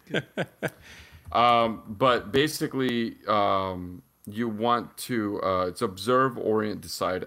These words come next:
Speaker 2: act. Uh,
Speaker 1: Hmm.
Speaker 2: basically, what you do is you set up a situation where you force the opponent to react to you. And, and one of the things that, you know, setting up that, the whole situation was that I had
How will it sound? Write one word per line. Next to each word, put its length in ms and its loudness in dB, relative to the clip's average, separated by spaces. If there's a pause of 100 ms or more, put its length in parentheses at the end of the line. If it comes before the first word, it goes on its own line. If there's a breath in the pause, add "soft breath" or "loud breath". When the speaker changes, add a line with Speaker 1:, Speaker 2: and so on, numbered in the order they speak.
Speaker 2:
act. 440 -8 (420 soft breath)
Uh, 300 2
Speaker 1:
Hmm. 80 -6
Speaker 2:
basically, 640 0
what 340 -4
you 120 -8
do 580 0
is 500 -6
you 80 -10
set 240 -2
up 100 -6
a 60 -8
situation 840 -8
where 380 -2 (360 loud breath)
you 100 -4
force 400 0
the 80 0
opponent 600 -2 (280 soft breath)
to 120 -6
react 580 0
to 220 -6
you. 400 0 (400 loud breath)
And, 400 0
and 300 0
one 160 4
of 160 2
the 140 0
things 320 0
that, 200 0
you 120 -2
know, 100 -2
setting 380 0
up 200 -2
that, 300 -2
the 60 -10
whole 160 -2
situation 500 -4
was 160 -6
that 180 -2
I 200 0
had 400 0